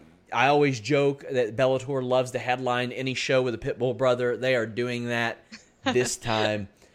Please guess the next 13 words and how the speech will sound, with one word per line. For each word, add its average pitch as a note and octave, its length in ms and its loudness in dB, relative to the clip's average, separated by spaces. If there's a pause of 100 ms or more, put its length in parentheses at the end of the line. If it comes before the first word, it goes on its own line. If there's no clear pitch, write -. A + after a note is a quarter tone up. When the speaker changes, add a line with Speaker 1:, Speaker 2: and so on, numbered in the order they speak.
(180)
Speaker 1:
So - 140 -6
make G#3 180 4
sure G3 140 2
you F3+ 80 2
guys E3+ 200 6
check E3+ 220 2
out D#3+ 160 4
Denise's D3 420 -2
coverage. C3 320 2
She's D3+ 200 -4
doing C3 240 0
all B2 160 4
ki-, B2 300 0